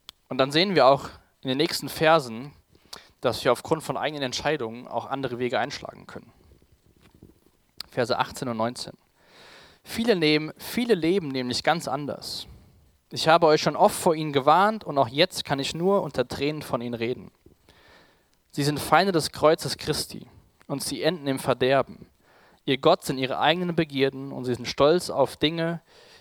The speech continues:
die sie, für die sie sich eigentlich schämen müssten. Das Einzige, was sie interessiert, ist diese irdische Welt." Der Philipperbrief wird auch Brief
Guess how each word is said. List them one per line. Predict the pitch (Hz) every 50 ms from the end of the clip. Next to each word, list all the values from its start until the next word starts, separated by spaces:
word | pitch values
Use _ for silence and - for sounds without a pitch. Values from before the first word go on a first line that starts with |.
| _ _ _
die | - 147
sie, | 131 131 123 120 120 113 131 123 - _
für | _ - - - 123
die | - - 165 185 196
sie | 170 147
sich | - 131 - -
eigentlich | 113 123 147 160 170 160 147 120 -
schämen | - - 151 151 143 120 104
müssten. | 101 98 - - - - 92 92 98 107 _ _ _ _ _ _ _ _ _ _ _ _ _ _ _ _ _ _ -
Das | - 127 -
Einzige, | - 151 156 190 220 202 - - 196 175 180 160 135
was | 131 120 - -
sie | - 156
interessiert, | 156 151 - - 127 - - - - 160 156 160 -
ist | - - - - -
diese | 131 127 127 -
irdische | - 139 139 131 135 123 - - 131 127
Welt." | 117 104 101 - _ - - _ _ _ _ _ _ _ _ _ _ _ _ _ _ _ _ _ _ _ _ _ _ _ _ _ _ _ _ _ _ _ _ _ _ _ _ _ _ - _ _ _ - - _ _ _ _ _ _ _ _ _ _ _
Der | - 147
Philipperbrief | - 180 196 247 247 - 190 156 - - 160 170 170 151 - -
wird | 139 160 -
auch | - 156 156 156 139 120 110
Brief | - - 131 135 170 180 170 - -